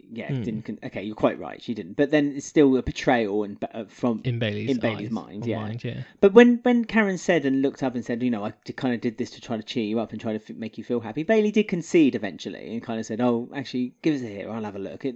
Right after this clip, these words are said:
Speaker 1: is quite nice, thank you."
Speaker 2: Hmm. And I just realised they had that, like, projection on the ceiling of the stars.
Speaker 1: Hmm.
Speaker 2: Why didn't they go get a telescope and actually see the actual star?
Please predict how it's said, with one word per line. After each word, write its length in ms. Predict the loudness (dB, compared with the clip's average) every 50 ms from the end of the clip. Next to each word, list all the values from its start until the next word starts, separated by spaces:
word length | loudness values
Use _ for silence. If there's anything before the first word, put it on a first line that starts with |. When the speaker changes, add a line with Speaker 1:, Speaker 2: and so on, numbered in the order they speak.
| -4
Speaker 1:
is 180 | -4 -2 -2 -2
quite 200 | -4 -6 -8 -8
nice, 180 | -10 -14 -16 -12
thank 280 | -10 -8 -8 -8 -8 -8
you." 60 | -6
Speaker 2:
Hmm. 220 | -6 -6 -8 -10 -10 -2 4
And 80 | 6 6
I 100 | 6 6
just 220 | 6 4 2 4
realised 440 | 6 6 6 6 6 4 0 -2 2
they 160 | 4 4 6
had 240 | 6 6 6 6 4
that, 160 | 2 2 2
like, 260 | 2 2 0 0 -4 -12 _ _ _ _ _ _ -4 -2
projection 560 | -2 0 2 2 2 2 0 -4 -6 -4 -2
on 160 | -2 -2 -2
the 100 | -2 -4
ceiling 400 | -2 -2 0 0 0 -2 -4 -6
of 120 | -8 -6
the 100 | -6 -8 -8
stars. 560 | -8 -6 -4 -2 -2 -2 -4 -6 -6 -4 -2
Speaker 1:
Hmm. 340 | 0 2 2 2 2 0 -2 -6 -10 _ _
Speaker 2:
Why 100 | 2 4
didn't 120 | 4 4 4
they 80 | 4
go 180 | 4 6 6 6
get 320 | 6 4 2 2 0 0
a 100 | 0 0
telescope 520 | 0 2 4 4 4 4 2 0 2 2 4
and 120 | 4 4
actually 240 | 4 2 2 2 0
see 140 | 2 2 2
the 160 | 4 6 4 4
actual 260 | 2 0 -4 -4 -4
star? 380 | -4 -6 -6 -6 -6 -6 -8